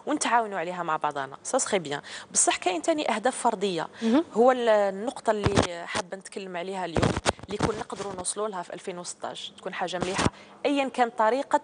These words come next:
Speaker 1: تطبيق هذه النقطه وشنو هي.
Speaker 2: مهم.
Speaker 1: توازن، مليح الواحد يوصل لدرجه معينه من التوازن،
Speaker 2: مهم.
Speaker 1: التوازن بين الاهداف اللي تخصه هو مع نفسه، الاهداف اللي تخصه مع ربي سبحانه،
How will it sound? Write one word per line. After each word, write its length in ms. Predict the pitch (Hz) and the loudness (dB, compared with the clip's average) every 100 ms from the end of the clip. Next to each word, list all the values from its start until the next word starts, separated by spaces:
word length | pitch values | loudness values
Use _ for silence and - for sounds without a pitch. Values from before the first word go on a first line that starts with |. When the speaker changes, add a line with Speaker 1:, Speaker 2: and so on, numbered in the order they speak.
| - - - | 0 -12 -10
Speaker 1:
تطبيق 600 | - 196 185 247 214 - - | -8 -2 4 4 2 -4 -2
هذه 140 | 180 | -2
النقطه 400 | 180 180 - - | -2 -6 -4 -2
وشنو 260 | 185 - 180 | -2 -2 -2
هي. 280 | 175 160 151 - - | -2 -2 -4 -8 -10
Speaker 2:
مهم. 180 | 226 233 | -6 0
Speaker 1:
توازن، 560 | 247 254 247 180 147 - - - - _ _ _ _ _ _ _ - | 4 6 6 4 -4 -8 -20 -20 -20 _ _ _ _ _ _ _ -4
مليح 160 | 254 | 2
الواحد 320 | 247 247 196 196 | 8 8 8 6
يوصل 280 | 240 - | 6 4
لدرجه 340 | 180 185 180 175 | 4 2 4 2
معينه 360 | 165 160 151 | 0 0 -2
من 60 | 156 | -4
التوازن، 540 | 156 - 156 151 147 | -4 2 4 4 2
Speaker 2:
مهم. 120 | 214 262 - | 2 0 -2
Speaker 1:
التوازن 520 | - 202 196 202 196 190 | 4 6 6 2 0 0
بين 140 | 190 | 0
الاهداف 460 | 185 170 175 185 190 | 0 0 2 4 2
اللي 140 | 175 | 0
تخصه 360 | - 180 - 170 | -4 -6 -4 -4
هو 220 | 180 175 | -2 -2
مع 160 | 156 | 0
نفسه، 440 | 165 160 - 202 220 - - - - 180 | -2 -2 -2 -2 -4 -10 -14 -14 -12 -4
الاهداف 580 | - 175 165 202 - | -2 -2 2 2 2
اللي 120 | 185 190 | -6 -4
تخصه 340 | - - 196 | -4 -4 0
مع 140 | 170 | 2
ربي 220 | 175 165 180 | 0 -2 -6
سبحانه، 560 | - - 170 160 202 | -2 0 0 -2 -8